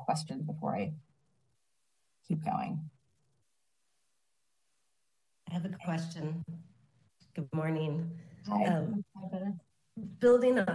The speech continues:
Speaker 2: and if this is gonna come up later, we can, we can, uh, move it along. But given our conversation yesterday about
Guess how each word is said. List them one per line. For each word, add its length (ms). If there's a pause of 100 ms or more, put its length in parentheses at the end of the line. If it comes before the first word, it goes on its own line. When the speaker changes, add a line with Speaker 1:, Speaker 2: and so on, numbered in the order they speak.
Speaker 2:
and 440
if 240
this 180
is 100
gonna 220
come 140
up 180
later, 280
we 100
can, 500
we 100
can, 380 (220)
uh, 180 (240)
move 280
it 120
along. 360
But 380 (640)
given 240
our 160
conversation 580
yesterday 600
about 520